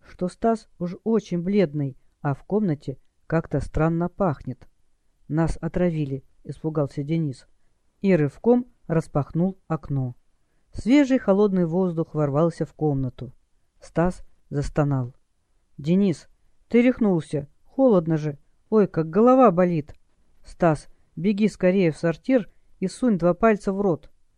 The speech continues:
Стас поднял голову, мутными глазами глянул на Дениса, и вдруг его, словно пружиной, подбросило. Он вскочил и ринулся в уборную. Картина ясная. Нас действительно отравили.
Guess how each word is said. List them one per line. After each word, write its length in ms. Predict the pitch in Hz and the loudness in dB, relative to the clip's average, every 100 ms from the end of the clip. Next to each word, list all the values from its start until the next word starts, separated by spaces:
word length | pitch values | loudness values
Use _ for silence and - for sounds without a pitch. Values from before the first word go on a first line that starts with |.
| _ _ _ | _ _ _
Стас 400 | - - 196 - | -8 0 0 0
поднял 440 | - 208 160 151 | -4 -2 0 -2
голову, 540 | 143 226 240 202 196 _ _ - | -2 -2 0 0 -4 _ _ -6
мутными 480 | 170 180 190 190 185 | -2 -2 0 0 2
глазами 460 | 196 190 190 160 | 2 2 2 2
глянул 360 | 156 190 165 151 | 0 0 0 0
на 160 | 160 | -2
Дениса, 560 | 165 202 214 208 165 143 _ _ | -2 -2 -2 -2 -6 -8 _ _
и 120 | 190 | -2
вдруг 320 | 202 202 185 - | 0 2 0 0
его, 400 | 185 208 247 - _ _ | -2 0 -2 -4 _ _
словно 400 | - 202 190 190 | -2 0 2 -2
пружиной, 640 | - 220 180 160 147 147 _ _ - | -2 -2 0 -2 -2 -4 _ _ -4
подбросило. 680 | 185 165 147 120 127 127 131 _ _ _ - | -4 -2 -2 -4 -10 -12 -14 _ _ _ -6
Он 140 | 160 | -6
вскочил 540 | 151 - 131 - 220 233 _ _ _ | -4 -6 -8 -4 -4 -6 _ _ _
и 220 | 143 139 - - | -8 -8 -10 -10
ринулся 540 | 139 185 180 165 156 | -4 -2 -4 -4 -6
в 80 | 143 | -6
уборную. 600 | 143 131 123 123 123 135 - _ _ _ _ _ - | -6 -6 -6 -8 -10 -12 -20 _ _ _ _ _ -10
Картина 420 | - 185 - 254 | -4 -4 0 2
ясная. 680 | 254 185 160 151 - 147 151 _ _ _ | 2 2 2 0 -2 -4 -6 _ _ _
Нас 280 | 156 175 208 | -2 0 0
действительно 600 | 185 147 139 170 180 185 175 | -2 -8 -8 -8 -4 0 0
отравили. 600 | 175 180 147 127 127 | 0 0 0 -4 -8